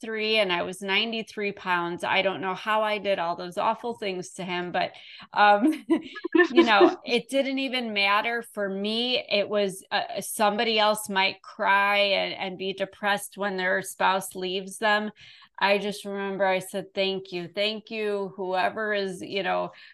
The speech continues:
Speaker 1: caused this to happen because it was one less thing I had to worry about, because I had been afraid that I wouldn't be able to get him out of the house,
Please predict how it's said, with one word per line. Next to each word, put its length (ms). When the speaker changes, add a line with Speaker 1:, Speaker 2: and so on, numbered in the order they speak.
Speaker 1:
caused 400
this 220
to 140
happen 500
because 340
it 140
was 180
one 320
less 240
thing 240
I 80
had 240
to 80
worry 340
about, 300
because 260
I 120
had 180
been 160
afraid 440
that 100
I 100
wouldn't 420
be 180
able 200
to 120
get 200
him 220
out 140
of 100
the 60
house, 440